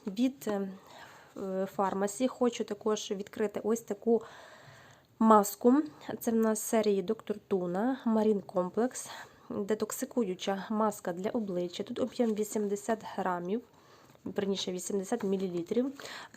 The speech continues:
Це ще було в моєму давнішому замовленні, ем,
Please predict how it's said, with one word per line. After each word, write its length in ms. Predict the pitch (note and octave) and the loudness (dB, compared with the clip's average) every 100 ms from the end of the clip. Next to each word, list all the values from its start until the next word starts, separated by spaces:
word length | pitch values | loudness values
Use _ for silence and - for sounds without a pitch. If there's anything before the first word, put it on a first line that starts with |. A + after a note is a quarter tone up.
| - | -14
Це 200 | - C#4 | 2 4
ще 200 | C4+ - | 4 2
було 280 | G#3+ A3 A3+ | 2 4 4
в 140 | F#3+ | 4
моєму 380 | G3 G3+ G#3 F#3+ F3+ | 2 2 2 2 -2
давнішому 640 | - G#3+ A#3 G#3 - F3+ F3 | 0 4 6 4 2 -2 0
замовленні, 680 | G#3+ G#3 F3 E3+ F3 G3+ C4 - - - - - _ _ _ _ - - A#3 - | 2 2 0 -4 -4 -4 -6 -10 -18 -18 -20 -20 _ _ _ _ -20 -16 -10 -8
ем, 460 | - F#3+ F#3 F#3 | -6 -6 -6 -6